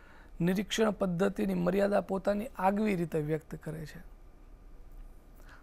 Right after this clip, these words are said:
તેમના મત અનુસાર નિરીક્ષણ પદ્ધતિ દ્વારા કર્મચારીઓની માનસિક પ્રક્રિયાનો યોગ્ય અભ્યાસ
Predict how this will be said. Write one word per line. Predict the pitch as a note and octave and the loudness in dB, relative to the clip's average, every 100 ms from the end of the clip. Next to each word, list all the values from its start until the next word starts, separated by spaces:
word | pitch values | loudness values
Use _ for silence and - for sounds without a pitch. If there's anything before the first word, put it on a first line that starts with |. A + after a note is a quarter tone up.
| - - - - - - | -20 -18 -18 -18 -12 4
તેમના | F#3 G3 G#3+ G#3+ | 6 6 6 4
મત | F#3+ A3+ - | 6 4 4
અનુસાર | G#3+ A3 G3+ G#3+ C4 B3 | 0 0 2 2 2 2
નિરીક્ષણ | F3+ E3+ G#3 G#3+ - A3 A3 | 0 2 0 -2 -4 -2 -2
પદ્ધતિ | - F#3 E3 F#3+ G#3 | -2 -4 -2 -2 -2
દ્વારા | F3+ F#3 G3 A#3+ | 0 2 4 2
કર્મચારીઓની | - - F3+ F#3+ F3+ - F#3+ F3+ F#3+ G3 G#3 | 0 -2 0 0 -2 0 0 2 0 0 0
માનસિક | D3+ D3 D#3 G3 A3+ - - A#3+ - - | -2 2 4 4 4 -2 -4 -6 -6 -4
પ્રક્રિયાનો | G3 - G3+ G3 F#3 F3+ G3 B3 | -4 -4 -2 2 2 2 -2 -2
યોગ્ય | A#3 F#3+ D#3+ F#3+ F3+ A3 | -2 -2 2 2 2 6
અભ્યાસ | G3 E3+ D#3 F#3 G3+ F#3+ | 6 6 8 8 8 4